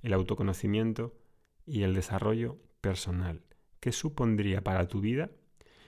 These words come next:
si pudieras escuchar durante una hora cada semana a un profesor que te mostrase las formas más habituales de error y de falacias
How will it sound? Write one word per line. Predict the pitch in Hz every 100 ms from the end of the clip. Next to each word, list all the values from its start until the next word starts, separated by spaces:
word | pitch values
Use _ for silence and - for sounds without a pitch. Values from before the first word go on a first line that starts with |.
| -
si | - 110
pudieras | 101 110 135 139
escuchar | 143 - 123 107 101
durante | 98 95 92 107
una | 135 127
hora | 104 101
cada | - 131 120
semana | - 110 123 156 160 - _ _ _ _ _ _ _ -
a | -
un | 98 131
profesor | 127 - 120 135 143
que | 113
te | -
mostrase | 98 92 - 120 - 85 - _ _ _ _
las | - 95 95
formas | - 131 139 139 120
más | 123 127 - - _ _ _ - _ _ _
habituales | 117 104 101 107 117 107 92 - -
de | 101
error | 95 95 113 98 - -
y | -
de | 92
falacias | - 95 107 104 139 156